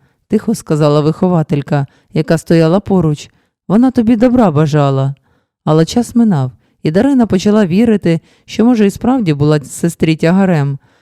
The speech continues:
адже згодом знайомі Сашка принесли фотографію. Ліза стояла серед незнайомих людей, усміхнена, доглянута, в гарному пальті. Вона виглядала щасливою. «Мабуть, так і треба», подумала тоді Даринка.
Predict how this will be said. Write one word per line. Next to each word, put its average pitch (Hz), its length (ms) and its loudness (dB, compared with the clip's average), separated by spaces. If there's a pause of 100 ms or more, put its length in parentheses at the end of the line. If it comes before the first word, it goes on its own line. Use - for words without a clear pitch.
(200)
адже 151 260 0
згодом 170 420 0
знайомі 160 460 0
Сашка 196 460 -2 (280)
принесли 180 500 0
фотографію. 156 960 -2 (600)
Ліза 233 280 0
стояла 165 500 0
серед 151 340 -4
незнайомих 165 680 0
людей, 156 420 0 (380)
усміхнена, 160 720 -2
доглянута, 151 760 0 (320)
в 143 100 -4
гарному 180 460 2
пальті. 160 540 -2 (340)
Вона 240 200 2
виглядала 240 560 2
щасливою. 131 840 -2 (760)
«Мабуть, 220 300 2
так 214 200 -2
і 247 60 0
треба», 135 420 0
подумала 151 540 0
тоді 156 260 -2
Даринка. 147 640 0